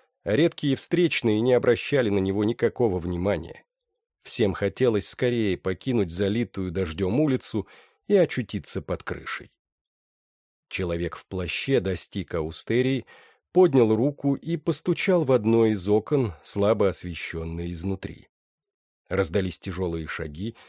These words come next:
на пороге показался человеческий силуэт. Новоприбывшего впустили в сени и надежно заложили дверь засовом.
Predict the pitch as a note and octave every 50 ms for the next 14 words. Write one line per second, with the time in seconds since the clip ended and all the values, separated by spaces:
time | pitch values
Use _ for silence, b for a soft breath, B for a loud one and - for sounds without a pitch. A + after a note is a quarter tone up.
0 | b b b b b _ _ _ - C3+ C3+ - E2+ E2 G2 B2 C#3 B2 B2+ -
1 | - F#2 - F#2+ E2+ G#2+ A#2+ B2 A#2 - - A#2+ G#2 - - A#2+ A2 G2+ F#2+ G2+
2 | G2+ - - G2 - - - G2+ - - - G#2 F2+ F2+ F2+ - - - - _
3 | - _ _ _ _ _ _ _ _ _ _ _ _ - F#2+ A#2 C3+ E3+ E3 -
4 | C#3+ C3 G#2+ B2 D3 D3+ - - F3+ E3 D#3+ D3 - - - G#2 - - - -
5 | F#2 E2+ E2+ - - - - A2 B2 D3+ E3 D#3 B B B B B B B B
6 | _ - F#3+ G#3+ G#3 F#3+ E3 D3+ G3 G3 E3 D#3 D3+ C#3 A2 G#2+ A#2 G#2 G2+ G2
7 | E2 F2+ G2+ G2+ F#2+ F#2+ E2 D2 D#2+ D#2+ D#2+ - - D#2 E2 D#2 - - - -
8 | - - - - - _